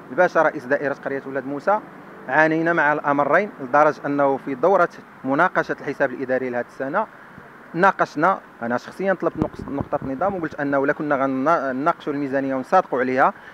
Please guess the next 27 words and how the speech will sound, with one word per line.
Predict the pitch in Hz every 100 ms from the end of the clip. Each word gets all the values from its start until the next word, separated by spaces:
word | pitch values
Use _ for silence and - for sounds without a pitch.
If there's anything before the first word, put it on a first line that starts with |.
| - 131
باش | 147
يتمنعوا | 156 165 151 160
الأنشطة، | 156 170 185
ما | 180
كاين | 175
لاش | 175 165
نصادقوا | 147 143 113
عليها. | 104 - - - - - - - - 123
ولا | 135
اقتضى | - 147
الأمر | 143 143 143
نحط | 135 -
استقالتي | - 147 147 - 185
نحطها، | - - 190
وراه | 190
باقيو | 175 190 180
شاهدين | 185 175 165 175
عليها | 147 156
الإخوان | 156 143 147 147
المستشارين، | 139 135 135 - 139 196
وكان | 185 180 143 - - -
حاضر | - 165 139
السيد | - 147 135
رئيس | 127 127
قسم | 139 127
الجماعات | 120 123 123 120
المحلية | 123 123 123 180